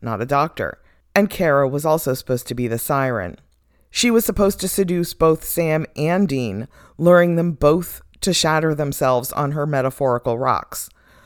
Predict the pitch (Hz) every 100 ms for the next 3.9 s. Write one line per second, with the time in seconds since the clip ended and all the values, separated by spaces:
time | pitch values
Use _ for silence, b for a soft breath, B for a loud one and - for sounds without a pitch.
0 | b b b - - 254 226 - 202 190
1 | - - - 190 185 180 - 156 165 151
2 | 147 - _ 151 143 135 - 165 147 143
3 | 131 151 131 123 123 185 196 156